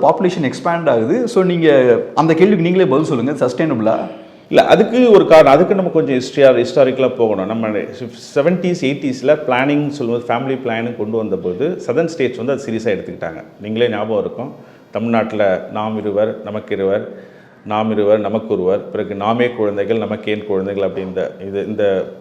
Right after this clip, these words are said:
Speaker 2: அஹ், கேம்பெயின்லாம் நீங்க பார்த்திருப்பீங்க. இதனுடைய விளைவு என்னன்னா, ஒரு தேர்ட்டி இயர்ஸுக்கு முன்னாடியே டி எஃப் ஆர் சொல்லுவாங்க,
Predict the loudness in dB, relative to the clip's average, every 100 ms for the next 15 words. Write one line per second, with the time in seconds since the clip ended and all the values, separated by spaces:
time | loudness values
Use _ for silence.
0 | -8 -4 -4 -6 -6 -6 -4 -4 -4 -4
1 | -6 -8 -6 -6 -8 -10 -12 -12 -14 -16
2 | -20 -20 -8 -4 0 4 6 6 6 4
3 | 2 0 -2 -2 0 -2 0 2 4 2
4 | -2 -2 -2 2 2 0 -8 -16 -20 -20
5 | -20 -10 4 6 6 6 4 2 0 0